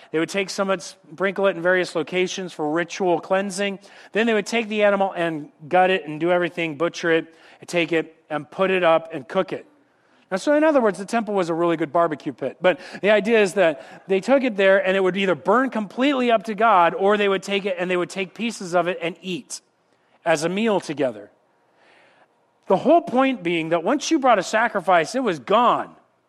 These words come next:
It was not yours anymore. It was God's to do as he pleased with it, to give it to the Levites or to give it back a portion to you or to be burned up completely.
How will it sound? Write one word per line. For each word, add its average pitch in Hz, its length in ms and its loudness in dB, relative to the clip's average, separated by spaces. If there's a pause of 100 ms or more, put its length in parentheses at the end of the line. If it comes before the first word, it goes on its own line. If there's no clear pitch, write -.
(140)
It 220 60 -2
was 240 300 2
not 233 280 2
yours 214 320 0
anymore. 170 380 -2
It 196 80 0
was 233 220 -2
God's 185 500 2
to 190 120 -8
do 190 140 -4
as 175 140 -2
he 220 140 -6
pleased 208 360 -6
with 165 200 -4
it, 117 180 -8 (300)
to 208 100 -4
give 247 160 2
it 240 80 -2
to 233 80 -6
the 226 100 0
Levites 220 680 2 (240)
or 175 120 0
to 165 120 -8
give 214 160 0
it 226 80 -2
back 220 240 2
a 208 40 -8
portion 220 460 -4
to 196 60 -8
you 202 180 0
or 175 220 -2
to 160 60 -4
be 156 100 -4
burned 214 320 0
up 220 160 -2
completely. 208 580 -2